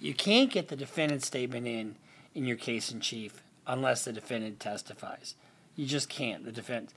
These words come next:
and that is a hard and fast rule. But if, and you can't, you can't get it in through another witness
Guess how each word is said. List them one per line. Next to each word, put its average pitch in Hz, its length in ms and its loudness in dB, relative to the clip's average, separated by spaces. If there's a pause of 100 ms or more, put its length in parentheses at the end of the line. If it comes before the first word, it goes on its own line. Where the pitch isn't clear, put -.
(220)
and 135 100 2
that 160 140 12
is 147 140 4
a 127 80 6
hard 135 220 6
and 120 100 -6
fast 117 360 0
rule. 110 240 -10 (560)
But 139 260 12 (520)
if, 170 500 10 (300)
and 247 380 10
you 220 60 8
can't, 247 460 6
you - 440 -2
can't 233 680 2
get 175 240 6 (220)
it 165 160 8
in 170 180 10
through 165 160 6
another 233 320 10
witness 165 380 6